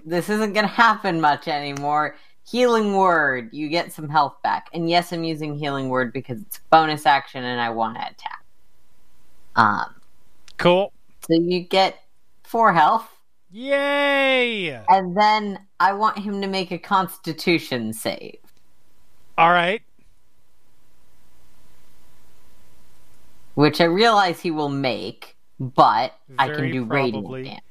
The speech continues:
Speaker 2: Eighteen.
Speaker 1: Yeah.
Speaker 2: Okay.
Speaker 1: D C fourteen. I'm not a great caster.
Speaker 2: Yeah,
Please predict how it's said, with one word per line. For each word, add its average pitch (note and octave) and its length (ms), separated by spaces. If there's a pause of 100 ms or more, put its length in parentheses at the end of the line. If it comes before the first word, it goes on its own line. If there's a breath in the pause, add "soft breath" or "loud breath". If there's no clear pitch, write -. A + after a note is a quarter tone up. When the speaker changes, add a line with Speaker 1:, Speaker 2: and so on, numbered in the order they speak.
(440)
Speaker 2:
Eighteen. E3 840 (1120)
Speaker 1:
Yeah. B2 260 (240)
Speaker 2:
Okay. B2+ 320
Speaker 1:
D F#3+ 160
C F3 220
fourteen. - 580 (180)
I'm C#3 160
not D#3 200
a C#3+ 40
great B2 320
caster. G#2 480
Speaker 2:
Yeah, B2+ 220